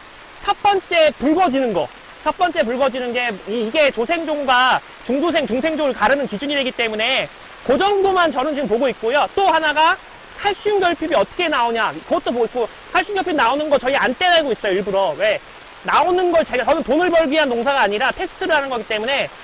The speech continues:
칼슘 결핍 나오는 것까지 판단을 다 하고 있고, 습기 파악하고 있고,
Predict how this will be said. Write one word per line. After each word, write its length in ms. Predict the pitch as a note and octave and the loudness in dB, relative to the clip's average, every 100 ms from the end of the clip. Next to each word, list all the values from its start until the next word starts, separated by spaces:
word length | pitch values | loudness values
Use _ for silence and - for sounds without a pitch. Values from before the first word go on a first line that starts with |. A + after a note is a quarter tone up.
| - - | -20 -4
칼슘 240 | D#4+ E4 F4+ | -2 0 2
결핍 200 | F4 D#4 | 0 2
나오는 320 | G#3 C4+ E4 | 2 2 0
것까지 260 | D4 D4 C4 | -2 -2 -2
판단을 380 | C4+ D#4+ E4 D#4 | -2 0 2 0
다 100 | B3 | 0
하고 140 | C4 | -2
있고, 340 | G#3+ - D4 E4+ - | -4 -2 -2 -2 -6
습기 320 | F4+ G4+ F4 | -8 -2 -2
파악하고 580 | D4+ D4 C#4+ C4+ B3+ F#3 | -2 -4 -4 -2 -2 -2
있고, 340 | - C#4+ F#3 | -2 0 -2